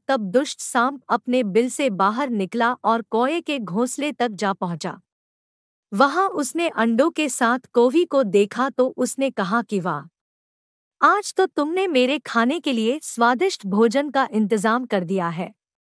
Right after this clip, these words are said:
अब जल्दी से दूर हटो और मुझे अंडों का स्वाद लेने दो।"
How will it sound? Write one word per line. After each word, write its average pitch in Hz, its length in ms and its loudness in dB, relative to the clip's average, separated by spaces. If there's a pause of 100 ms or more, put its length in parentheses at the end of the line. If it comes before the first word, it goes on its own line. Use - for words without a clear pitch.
(640)
अब 269 200 4
जल्दी 269 440 4
से 330 240 0
दूर 277 360 0
हटो 262 400 0
और 254 300 2
मुझे 226 360 2 (100)
अंडों 233 360 0
का 262 220 0
स्वाद 233 440 0
लेने 208 320 2
दो।" 180 280 -4